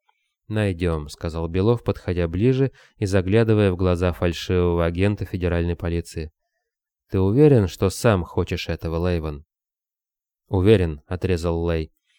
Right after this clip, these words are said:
"Надо что-то делать, а не просто сидеть на жопе и ждать чуда".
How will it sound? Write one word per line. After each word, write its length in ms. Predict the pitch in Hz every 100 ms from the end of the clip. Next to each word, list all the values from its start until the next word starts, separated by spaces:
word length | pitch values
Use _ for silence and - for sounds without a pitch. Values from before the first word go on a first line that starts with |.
| _ _
"Надо 340 | 101 117 123
что-то 340 | 120 - 123 123
делать, 540 | 113 135 87 - - -
а 100 | 90
не 100 | 87
просто 340 | - 123 -
сидеть 360 | 90 92 90 -
на 140 | 90
жопе 380 | 82 90 85 90
и 20 |
ждать 340 | 82 82 85 -
чуда". 400 | - 85 80